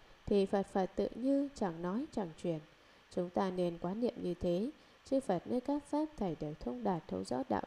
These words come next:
lý, một pháp chẳng sinh, một pháp chẳng lập, cho nên nói các pháp chẳng sót thừa, chẳng chứng được vô sinh pháp nhẫn, thì làm sao viên mãn đầy đủ được quả vị Phật. Chư Phật đều đã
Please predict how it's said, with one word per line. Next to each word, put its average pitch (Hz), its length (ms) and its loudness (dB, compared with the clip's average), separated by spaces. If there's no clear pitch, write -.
lý, 196 260 0
một 190 200 -2
pháp 277 260 -2
chẳng - 240 -6
sinh, 247 300 0
một 196 160 4
pháp 302 200 -2
chẳng 160 300 -2
lập, 160 200 2
cho 196 100 0
nên 180 240 2
nói 185 380 0
các 269 140 -2
pháp 285 280 -2
chẳng 180 240 -6
sót - 260 -6
thừa, 180 260 4
chẳng 175 320 -2
chứng 254 220 -4
được 208 220 -2
vô 180 120 0
sinh 170 300 -4
pháp 208 160 -6
nhẫn, 233 240 0
thì 190 120 2
làm 185 180 0
sao 269 220 0
viên 269 240 0
mãn 302 240 -2
đầy 180 260 2
đủ 170 280 0
được 170 260 0
quả 170 200 -2
vị - 100 -6
Phật. 170 180 -2
Chư 196 120 2
Phật 175 240 -2
đều 165 380 2
đã 170 160 -2